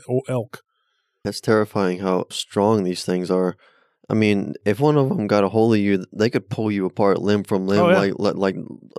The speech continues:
Speaker 2: a-, and it would probably take as much effort as one of us pulling the wings off a fly.
Speaker 1: Mm-hmm. Like, it's nothing to them.
Speaker 2: Yeah.
Speaker 1: Yeah. Yeah, and some of the reports I've gotten over the years r-, r-, raise the hairs on your, on your,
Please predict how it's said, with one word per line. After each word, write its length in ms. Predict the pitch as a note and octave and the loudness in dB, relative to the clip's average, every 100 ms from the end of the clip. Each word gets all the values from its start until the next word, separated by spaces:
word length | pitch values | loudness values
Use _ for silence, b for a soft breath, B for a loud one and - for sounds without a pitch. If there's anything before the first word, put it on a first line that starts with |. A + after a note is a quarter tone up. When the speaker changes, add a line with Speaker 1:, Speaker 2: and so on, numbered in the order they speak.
| - | -4
Speaker 2:
a-, 160 | G#2 G#2 | -2 0
and 100 | A2 | 0
it 60 | |
would 200 | B2 A2+ | 0 -2
probably 200 | C3 A#2 | 2 2
take 180 | A2+ A2 | 2 0
as 100 | A2 | 0
much 280 | A2+ A2 A#2 | 0 0 0
effort 360 | G#2 A2+ G#2+ b b b b _ | 0 0 -2 b b b b _
as 240 | G2+ F#2+ | 0 0
one 160 | G2+ G#2 | 0 0
of 100 | G2+ | 2
us 120 | G#2 - | -2 -2
pulling 220 | A#2 A2 | 0 0
the 80 | G2+ | 2
wings 240 | G2 G2+ G2+ | 0 0 -2
off 160 | - | -4
a 60 | F#2+ | -10
fly. 440 | - G2 E2+ - - - | -6 -4 -2 -6 -12 -10
Speaker 1:
Mm-hmm. 360 | A#2+ A2+ C3 C#3+ - _ _ _ _ | -8 -4 -4 -6 -10 _ _ _ _
Like, 140 | A#2 B2 | -6 -4
it's 200 | C3 C#3+ | -4 -4
nothing 480 | C#3+ D3 - G#2+ | -2 -4 -8 -14
to 120 | G2+ G#2 | -14 -16
them. 220 | F#2+ G#2 | -8 -2
Speaker 2:
Yeah. 60 | |
Speaker 1:
Yeah. 220 | G2+ F#2 G2+ _ _ _ _ _ _ _ - | 0 -2 -6 _ _ _ _ _ _ _ -12
Yeah, 100 | A#2+ | -10
and 80 | A2+ | -8
some 160 | D3 C#3 | -2 2
of 60 | |
the 80 | C3+ | 4
reports 420 | B2 - C#3+ - | 2 2 0 2
I've 160 | A#2+ A2+ | -2 -2
gotten 320 | A#2 A2+ A2 | -2 -2 -4
over 140 | A2+ | -4
the 60 | G#2+ | -4
years 460 | A2 A2 A2 G#2 A2+ | -2 -2 -2 -4 -10
r-, 160 | A2 | -8
r-, 400 | A2+ A2+ A#2 A2+ | -6 -6 -6 -8
raise 380 | G#2+ A2+ A#2+ A2 | -4 0 0 0
the 80 | G#2+ | -4
hairs 420 | - A#2+ A#2 G#2+ | -4 -2 0 -2
on 160 | G#2+ G#2 | -4 -4
your, 320 | G#2 G#2+ A2 | -6 -8 -8
on 100 | A2 | -6
your, 200 | G#2+ | -6